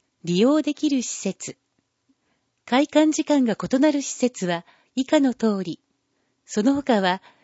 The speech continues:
一の利用できない施設を除き、通常通り利用できます。市役所サービスコーナー、午前九時から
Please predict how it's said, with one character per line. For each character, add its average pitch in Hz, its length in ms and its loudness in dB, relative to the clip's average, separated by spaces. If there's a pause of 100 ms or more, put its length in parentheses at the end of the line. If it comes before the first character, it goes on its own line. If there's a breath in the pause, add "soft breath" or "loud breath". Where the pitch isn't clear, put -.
(180 soft breath)
一 240 260 -2
の 196 320 0
利 170 160 -4
用 277 240 2
で 302 100 -2
き - 140 -8
な 302 120 2
い 269 60 0
施 - 120 -12
設 - 360 -4
を 180 100 -2
除 165 280 -6
き、 190 240 -6 (280 soft breath)
通 247 200 0
常 320 280 0
通 330 200 2
り 214 140 -2
利 151 100 -8
用 185 180 -4
で 185 120 -4
き - 160 -12
ま 160 100 -6
す。 - 180 -20 (1500)
市 - 220 -2
役 294 180 0
所 226 160 -2
サ 214 220 -4
ー 285 100 2
ビ 302 100 0
ス - 120 -12
コ 277 260 0
ー 214 80 -4
ナ 165 300 -8
ー、 - 20 -20 (580)
午 277 180 0
前 294 260 -2
九 - 160 -4
時 269 160 -4
か 196 120 -8
ら 165 240 -6